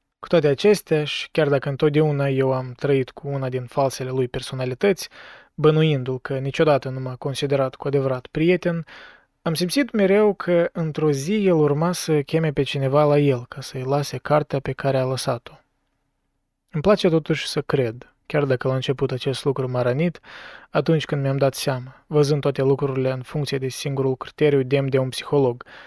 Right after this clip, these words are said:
că am rămas în acest fel prietenul său și cineva devotat scopului pentru care el m-a apropiat de sine, publicarea acestei cărți.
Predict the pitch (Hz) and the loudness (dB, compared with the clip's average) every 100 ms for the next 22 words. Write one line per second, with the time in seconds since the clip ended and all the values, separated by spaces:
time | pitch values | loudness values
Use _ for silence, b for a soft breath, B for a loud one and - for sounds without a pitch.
0 | B B _ - 160 151 151 170 208 - | B B _ 2 2 4 4 4 2 2
1 | 175 147 - 160 143 - 156 143 - 156 | -2 -2 0 -2 -2 0 2 2 0 0
2 | 156 143 135 127 - 143 135 151 B B | 0 -4 -4 -8 -2 0 0 -4 B B
3 | _ - 143 151 147 156 147 135 135 156 | _ -10 -6 -2 2 4 4 2 2 0
4 | 151 - 151 143 147 139 139 131 139 - | 0 0 0 2 0 2 -2 -2 -8 -8
5 | _ - 147 139 131 147 147 135 131 127 | _ 0 4 4 2 2 2 0 -4 -2
6 | 143 - 139 127 123 - 139 123 120 _ | -4 0 0 0 -4 -4 -8 -8 -16 _
7 | - 135 135 151 151 135 - 127 - - | -6 -2 0 2 2 0 -2 -4 -4 -10
8 | - 127 - - | -6 -6 -6 -20